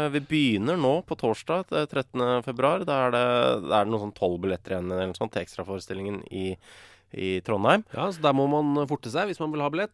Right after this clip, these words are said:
Speaker 1: Ja.
Speaker 2: Eh, for vi skulle egentlig bare ha klokka ni i Trondheim.
Speaker 1: Mhm.
Speaker 2: Det ble utsolgt på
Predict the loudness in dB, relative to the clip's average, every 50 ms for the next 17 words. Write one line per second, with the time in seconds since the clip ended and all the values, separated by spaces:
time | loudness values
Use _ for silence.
0 | _ 0 4 6 6 6 6 4 0 -2 -4 -4 -2 -2 -4 -4 -4 -6 -6 -6
1 | -6 -2 0 0 0 0 0 0 -2 -2 -2 -4 -8 -6 -4 -2 0 0 0 0
2 | -2 -2 -4 -4 -2 0 0 2 2 0 -2 -2 -2 -2 -2 -2 -4 -8 -12 -10
3 | -6 -2 -2 -2 0 0 -4 -4 -4 -6 -10